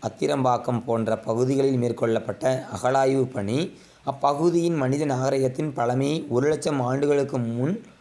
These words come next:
முற்பட்டது என நிறுவுகிறது. சென்னைக்கு பக்கத்துல இருக்கக்கூடிய அந்த குடியம் எந்தெந்த பகுதி சொல்றாங்க? குடியம், அத்திரம்பாக்கம் போன்ற பகுதிகளில் மேற்கொள்ளப்பட்ட அகழாய்வு பணி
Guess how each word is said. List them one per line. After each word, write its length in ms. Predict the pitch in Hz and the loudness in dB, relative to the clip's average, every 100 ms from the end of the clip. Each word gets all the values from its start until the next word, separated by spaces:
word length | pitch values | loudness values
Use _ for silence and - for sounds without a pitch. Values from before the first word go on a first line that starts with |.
| - _ | -20 _
முற்பட்டது 480 | 139 135 147 156 139 | -4 0 0 0 0
என 120 | 131 | 0
நிறுவுகிறது. 800 | 151 113 117 110 101 101 113 101 - - - _ | 0 2 0 0 -2 2 0 -2 -10 -20 -20 _
சென்னைக்கு 420 | - 156 170 165 | -6 -2 -2 -2
பக்கத்துல 400 | 175 127 139 139 | -2 -2 -2 0
இருக்கக்கூடிய 760 | 131 123 120 120 117 131 151 170 - | 0 0 -2 -2 0 2 0 -4 -8
அந்த 200 | - 113 | -6 -4
குடியம் 640 | 110 127 127 127 117 98 - - | -2 0 2 2 0 -4 -12 -6
எந்தெந்த 300 | 113 123 123 | -2 0 0
பகுதி 240 | 120 120 | 0 0
சொல்றாங்க? 640 | 117 117 110 110 151 202 208 - - - - - - - - | 0 0 0 0 0 -2 -6 -16 -20 -18 -20 -20 -20 -18 -4
குடியம், 580 | 147 151 147 156 180 190 - _ - | 0 2 2 2 0 -4 -10 _ -8
அத்திரம்பாக்கம் 720 | 113 - 147 139 131 127 131 | -4 0 0 2 0 0 0
போன்ற 360 | 117 113 110 | 0 0 -2
பகுதிகளில் 680 | 107 117 120 123 113 117 156 | 0 0 0 2 2 2 2
மேற்கொள்ளப்பட்ட 840 | 127 123 120 117 - 104 - 156 196 - - - | 0 0 0 -2 -2 -4 -4 -4 -6 -14 -20 -8
அகழாய்வு 840 | 113 123 147 151 151 151 147 117 - - - - | -4 0 2 2 2 2 4 2 -2 -16 -14 -4
பணி 440 | 113 123 156 208 | -2 0 -2 -4